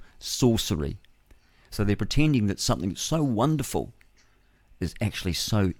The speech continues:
evil, and it's destroying, it's killing us. Why is that? 'Cause the devil hates us, and he wants to kill us, and he uses money, wealthy people, he makes people rich through the pharmaceutical industry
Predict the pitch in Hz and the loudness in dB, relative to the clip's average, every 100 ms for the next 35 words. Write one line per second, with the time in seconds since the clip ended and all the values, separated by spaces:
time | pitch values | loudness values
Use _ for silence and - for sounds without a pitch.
0 | _ 98 92 78 67 - _ _ _ _ | _ 0 0 -2 -6 -10 _ _ _ _
1 | _ _ - 87 78 - 82 - 110 95 | _ _ -2 0 0 -4 -6 0 2 2
2 | 78 - - 107 87 64 78 - 107 127 | 0 -6 0 2 2 -2 -6 -2 0 0
3 | 107 120 - - 87 85 - 104 110 98 | 2 -2 -2 -6 -4 -6 0 2 2 -2
4 | - - - 80 - - - - - _ | -8 -6 -4 -2 -4 -4 -4 -10 -16 _
5 | - _ _ _ _ _ _ _ - 82 | -20 _ _ _ _ _ _ _ -2 0
6 | 92 107 - - 101 85 82 - 95 80 | 4 4 2 -2 2 2 0 -2 0 0
7 | 87 90 85 85 90 98 117 135 180 - | 2 0 0 -4 -2 0 2 0 -4 -10
8 | _ _ _ 85 95 131 127 127 - 113 | _ _ _ -4 0 0 0 -2 0 -2
9 | 87 92 - 110 120 - 170 131 117 101 | 0 -6 0 2 2 0 -4 0 -2 0
10 | 113 - - - - - - _ _ - | 0 -2 -6 -6 -8 -12 -20 _ _ -14
11 | - 110 90 104 104 95 - 95 95 82 | -2 -2 0 2 2 2 0 -2 -2 0
12 | 92 85 - 78 | -2 -2 -4 -6